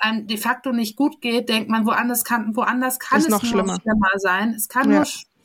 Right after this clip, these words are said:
Speaker 1: kann nur nach hinten losgehen. Und dadurch ist auch dieses Ohnmachtsgefühl einfach noch mal viel stärker, weil man nicht weiß, wo man denn sonst hin soll und so dann halt nur so
Speaker 2: Mhm.
Speaker 1: komische Konstrukte, wie man überspringt, eine Klasse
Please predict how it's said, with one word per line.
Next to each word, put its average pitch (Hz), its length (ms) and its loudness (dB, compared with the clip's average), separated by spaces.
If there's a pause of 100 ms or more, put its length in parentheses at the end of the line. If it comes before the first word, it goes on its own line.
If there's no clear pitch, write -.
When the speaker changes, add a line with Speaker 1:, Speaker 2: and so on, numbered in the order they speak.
Speaker 1:
kann 277 160 2
nur 302 120 4
nach 285 180 2
hinten 285 240 0
losgehen. 208 600 0 (640)
Und 233 200 0
dadurch 247 360 0
ist - 200 -8
auch - 100 -4
dieses 240 340 -2
Ohnmachtsgefühl 240 880 0
einfach 208 300 -2
noch 208 120 0
mal 190 140 0
viel 196 240 -2
stärker, 190 400 -2
weil 208 140 2
man 214 280 2
nicht 220 300 -2
weiß, 220 340 0
wo 240 80 -2
man 214 200 4
denn 208 180 4
sonst 254 380 0
hin 220 240 2
soll 190 340 2
und 208 220 0
so 202 340 0
dann 214 500 0
halt 220 140 0
nur 226 140 -2
so 220 180 -4
Speaker 2:
Mhm. 196 100 2
Speaker 1:
komische 240 400 0
Konstrukte, 233 640 -4
wie 226 100 2
man 214 200 2
überspringt, 220 720 -2
eine 220 100 -2
Klasse 269 420 -2